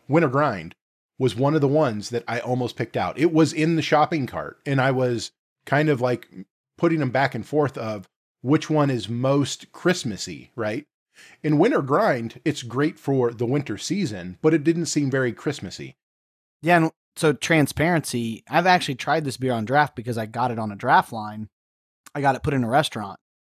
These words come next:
Speaker 2: And so I have tried one drink of this on draft and thought it was good. And now I'm trying it bottle, and it does not disappoint. It has a good coffee flavor.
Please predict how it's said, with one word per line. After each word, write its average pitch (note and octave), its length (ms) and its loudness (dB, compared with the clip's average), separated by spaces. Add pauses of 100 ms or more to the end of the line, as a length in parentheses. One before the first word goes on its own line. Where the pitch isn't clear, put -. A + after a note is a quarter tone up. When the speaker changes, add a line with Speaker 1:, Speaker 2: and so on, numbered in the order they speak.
(260)
Speaker 2:
And C#3+ 160 -6
so D#3 100 0
I E3 120 8
have D#3+ 80 4
tried D3 260 2
one D#3+ 240 2
drink F3 280 4
of A#2+ 100 2
this B2+ 200 0
on C3 180 0
draft C3+ 340 2
and A#2 100 -8
thought B2 140 -2
it G#2+ 60 -10
was A2 140 -20
good. A#2+ 280 -6
And G#2+ 80 -10
now A#2+ 120 -4
I'm A#2 120 -6
trying C3 280 0
it A2+ 120 -10
bottle, C#3+ 580 4 (540)
and C#3+ 180 0
it E3+ 80 4
does E3+ 200 4
not F3 180 4
disappoint. D#3 540 0 (300)
It C3+ 140 -6
has D3 220 2
a D#3 120 6
good C#3 260 2
coffee C#3 320 0
flavor. B2+ 420 -6